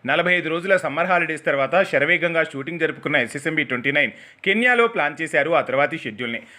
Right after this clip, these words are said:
అక్కడ అంతర్గత అల్లర్లు, దీంతో అక్కడి నుంచి టాంజానియాకు లొకేషన్ షిఫ్ట్ చేయటం చకచకా జరిగిపోయాయి. అక్కడికి వెళ్లాలంటే ఫార్మాలిటీస్ పూర్తవడానికి ఇరవై రోజుల టైమ్ పడుతుందట. ఈ గ్యాప్లో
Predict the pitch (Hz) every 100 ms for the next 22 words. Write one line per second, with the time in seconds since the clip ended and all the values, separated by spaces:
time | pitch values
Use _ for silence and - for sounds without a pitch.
0 | - 156 165 175 135 185 180 185 143 135
1 | 127 135 139 - - 208 247 254 233 196
2 | 185 196 208 135 139 175 170 165 160 123
3 | 123 180 185 - 143 151 147 139 135 -
4 | - - 202 214 233 220 214 165 127 123
5 | 123 123 - _ - 147 170 160 143 156
6 | 170 143 151 123 - _ 190 220 247 233
7 | 226 - 160 160 190 156 139 135 170 117
8 | 139 180 160 156 143 135 135 180 156 127
9 | 117 117 123 - _ - 151 180 180 156
10 | 160